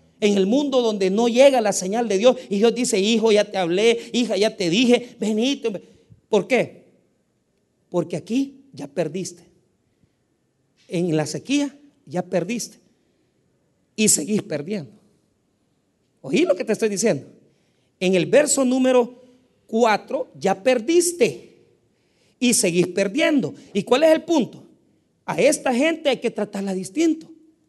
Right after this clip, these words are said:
Pero allá la muchacha que yo le digo que trabaja en el bar y todo, en la noche se pone a hacer, no es cristiana cien por ciento tal vez,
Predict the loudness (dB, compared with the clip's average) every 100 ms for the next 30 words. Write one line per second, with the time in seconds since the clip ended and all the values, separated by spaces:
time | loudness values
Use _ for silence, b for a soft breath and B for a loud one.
0 | _ _ _ _ _ _ _ _ _ _
1 | _ _ _ _ 2 2 4 2 0 -2
2 | -6 -4 -2 -2 -2 -2 -2 0 0 0
3 | -2 -4 -6 -12 -10 -8 -6 -4 -4 -4
4 | -10 _ _ _ _ -10 -8 -4 -2 0
5 | -2 -6 -12 -14 _ _ _ _ _ _
6 | _ _ _ _ _ _ _ _ _ _
7 | _ _ -8 -6 -2 -2 -4 -6 -10 -10
8 | -8 -8 -6 -4 -6 -8 -20 _ -18 -18
9 | -18 _ _ _ _ -8 -8 -6 -8 -4
10 | -4 -4 -8 -10 -12 -10 -10 -10 -16 -18
11 | -16 -16 -18